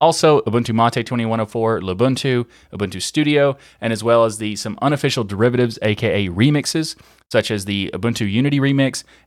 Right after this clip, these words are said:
and Ubuntu Cinnamon remix have also released twenty-one point zero four beta versions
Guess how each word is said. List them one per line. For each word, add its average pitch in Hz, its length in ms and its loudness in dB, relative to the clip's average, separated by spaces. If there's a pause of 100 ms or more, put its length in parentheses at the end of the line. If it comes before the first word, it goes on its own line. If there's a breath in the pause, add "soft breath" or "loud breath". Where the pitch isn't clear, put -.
(100)
and 151 220 2
Ubuntu 123 320 -2
Cinnamon 196 300 2
remix 104 380 0
have 98 120 -4
also 147 300 2
released 101 400 -4
twenty-one 104 500 -2
point 101 280 -4
zero 95 200 -2
four 92 260 -4
beta 104 340 -2
versions 101 420 -2